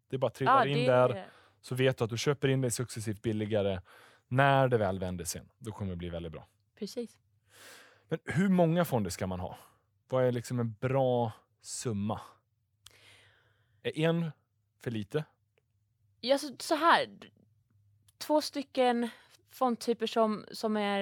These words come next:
Speaker 2: Det är också de f-, populäraste fondtyperna som, som vi har.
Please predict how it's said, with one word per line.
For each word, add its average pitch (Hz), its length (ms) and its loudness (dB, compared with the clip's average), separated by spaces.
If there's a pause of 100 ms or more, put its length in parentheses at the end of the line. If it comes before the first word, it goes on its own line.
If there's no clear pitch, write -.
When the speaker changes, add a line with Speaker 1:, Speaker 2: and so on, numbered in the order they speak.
(120)
Speaker 2:
Det 202 100 0
är - 20 8
också 262 180 2
de 226 40 4
f-, - 200 -6
populäraste 233 640 2
fondtyperna 175 540 -8
som, 175 280 -10
som - 180 -10
vi 208 60 -2
har. 214 200 2